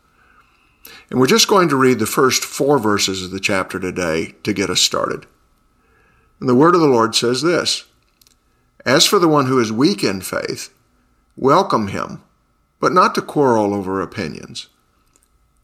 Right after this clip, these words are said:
One person believes that he may eat anything, while an-, the weak person eats only vegetables.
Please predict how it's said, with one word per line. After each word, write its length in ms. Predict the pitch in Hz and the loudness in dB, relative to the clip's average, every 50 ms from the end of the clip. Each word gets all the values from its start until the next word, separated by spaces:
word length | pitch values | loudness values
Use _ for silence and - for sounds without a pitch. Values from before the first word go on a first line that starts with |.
| _ | _
One 180 | - 156 196 214 | 0 0 0 2
person 380 | - 202 180 170 - 170 151 139 | 4 2 2 2 2 0 0 2
believes 420 | 139 127 123 120 117 120 123 117 | 4 4 4 4 4 2 2 2
that 140 | 117 113 113 | 0 0 0
he 60 | 117 | 2
may 180 | 120 120 117 113 | 2 2 2 4
eat 160 | 117 117 110 | 2 2 2
anything, 480 | 110 104 104 104 - 120 147 202 220 - _ _ _ _ _ | 0 -2 -4 -2 -2 -2 -2 -2 -6 -10 _ _ _ _ _
while 280 | - 143 139 127 123 127 | -4 0 2 2 4 4
an-, 160 | 120 117 120 - - - | 2 2 0 -2 -4 -2
the 80 | 110 117 | -2 0
weak 340 | 110 113 131 196 208 - - | 2 2 2 0 0 -4 -8
person 440 | - 107 98 95 - - 127 147 - | -2 0 0 0 0 -2 -4 -6 -4
eats 240 | - 123 120 120 - | -4 -4 -2 0 0
only 240 | 113 101 101 107 113 | -2 0 0 -2 -2
vegetables. 760 | 120 131 151 180 185 - - - 135 - - - - - - | 0 2 0 0 0 -2 -6 -8 -8 -12 -12 -16 -16 -18 -20